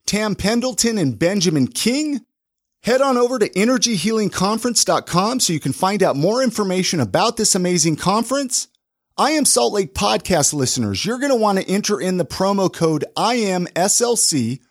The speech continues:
It's all one word, I A M S L C at checkout,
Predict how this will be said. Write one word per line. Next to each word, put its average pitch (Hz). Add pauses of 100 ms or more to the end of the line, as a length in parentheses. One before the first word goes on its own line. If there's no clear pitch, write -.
(160)
It's -
all 170
one 233
word, 143 (100)
I 165
A 202
M 147 (220)
S 165
L 202
C 151
at -
checkout, 123